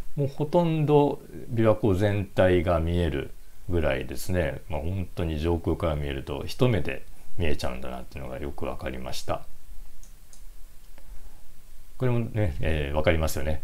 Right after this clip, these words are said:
えー、川が三本流れておりますが、岐阜あたりでしょうか。間延平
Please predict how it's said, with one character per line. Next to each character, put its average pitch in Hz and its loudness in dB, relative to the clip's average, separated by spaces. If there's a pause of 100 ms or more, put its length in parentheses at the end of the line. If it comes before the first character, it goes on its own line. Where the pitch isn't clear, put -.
(120)
え - 6
ー、 - -4
川 92 4
が 76 0
三 104 6
本 71 0
流 73 2
れ 67 -4
て 71 -6
お 65 -4
り 65 -6
ま 71 -4
す - -6
が、 69 -2
岐 85 0
阜 101 2
あ 92 2
た 82 0
り 65 -4
で 71 -2
し - -2
ょ 65 -2
う 64 -4
か。 71 -2
間 85 0
延 90 2
平 80 0